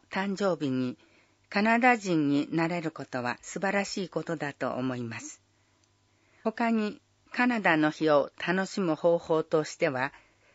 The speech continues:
カナダを代表する色の赤と白や国旗が書いてある服を着たり、帽子をかぶったりして、カナダへの愛を表します。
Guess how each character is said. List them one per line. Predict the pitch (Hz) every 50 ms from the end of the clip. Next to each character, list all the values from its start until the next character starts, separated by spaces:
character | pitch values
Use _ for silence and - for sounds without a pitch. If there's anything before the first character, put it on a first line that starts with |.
| _ _ _ _ _
カ | - 262
ナ | 262 262 247
ダ | 220 185 160 143 135
を | 131 -
代 | - 160 165 170 175 170
表 | - 170 160 160
す | 160 - - 156
る | 156 156 156 147 -
色 | - 170 165 175 165 165
の | 170 165 165 165 170 - _ _ _
赤 | - 190 220 - - 165
と | - - 135 127 - -
白 | - - 202 180 160 139
や | 131 123 123 123 - - _ _ _ _ _ _ _ _ _ _ _
国 | - 208 196 196 _ - 240 233
旗 | 226 220 220
が | 220 -
書 | - 226 220
い | 220
て | - - 156 151
あ | 151 147
る | 139 147 143 - -
服 | - - - _ - 214 202 165
を | 143 113
着 | - - -
た | - 160 139
り、 | 127 120 107 - - _ _ _ _ _ _ _ -
帽 | 170 180 202 202
子 | 190 - - 185
を | 180 175 170
か | - - - 170
ぶ | - 185
っ | 185
た | - - - 135
り | 127 135
し | 131 -
て、 | - - 135 127 - - _ _ _ _ _ _ _ _
カ | - 226
ナ | 226 226 220
ダ | 190 170 156 147
へ | 147 143 135
の | 131 135 - - _
愛 | - 180 196 190 175 151
を | 131 123 -
表 | - 123 120 127 123 117 123 120
し | - - -
ま | 113 110 104
す。 | - - -